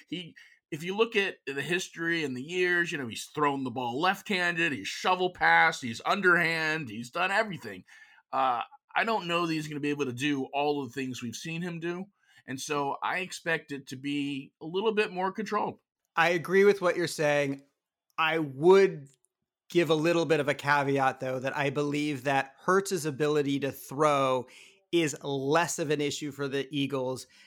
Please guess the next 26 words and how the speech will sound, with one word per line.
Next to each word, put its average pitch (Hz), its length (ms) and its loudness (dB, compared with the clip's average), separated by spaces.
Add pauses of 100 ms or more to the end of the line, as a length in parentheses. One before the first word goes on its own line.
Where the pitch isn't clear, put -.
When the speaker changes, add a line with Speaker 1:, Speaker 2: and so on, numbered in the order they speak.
(160)
Speaker 2:
than 143 300 0
Mahomes' 151 640 4
ability 135 440 -2
to 131 80 -4
run 127 380 -4 (100)
is 139 300 -4
for 127 320 -6
the 113 100 -14
Chiefs. - 720 -14 (540)
So 131 560 -4 (240)
on 156 260 4
that 165 340 2
comparison, 151 1120 0
apples 139 340 0
to - 140 -6
apples, 135 400 -2
I'd 127 220 -8
give 147 180 -2
the 139 140 0
advantage 127 440 -6
to 131 200 -12
Eagles 120 400 -8
just - 260 -12
a 120 80 -10
little 123 220 -6
bit. 113 200 -8